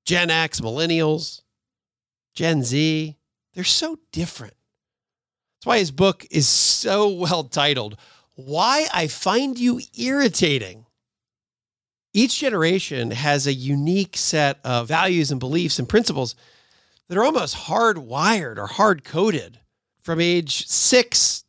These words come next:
to about age twelve. We watch our parents and how they grow up forms us for the rest of our lives. And while one generation may end up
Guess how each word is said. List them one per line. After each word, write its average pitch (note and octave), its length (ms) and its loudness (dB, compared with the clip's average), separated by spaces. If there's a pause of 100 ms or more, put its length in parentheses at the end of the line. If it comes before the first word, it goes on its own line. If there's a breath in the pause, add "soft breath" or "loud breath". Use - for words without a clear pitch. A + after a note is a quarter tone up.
(140)
to F3 120 -4
about F3+ 300 2
age D3+ 280 -2
twelve. E3 320 2
We D3 80 -2
watch F#3 380 -2
our D#3 100 0
parents E3+ 500 0
and B2 200 -4
how D3+ 240 -2
they D#3+ 200 2
grow D3 280 -2
up D#3+ 320 2 (560)
forms C#4 480 0
us C3 180 -4
for F3 160 -2
the D3+ 100 2
rest G3+ 360 0
of E3+ 80 -4
our B2+ 120 2
lives. - 500 -4 (1040)
And E3 120 -4
while E3 220 2
one G3+ 440 0
generation F3 600 0
may D#3+ 180 2
end D#3 140 -2
up D3 260 0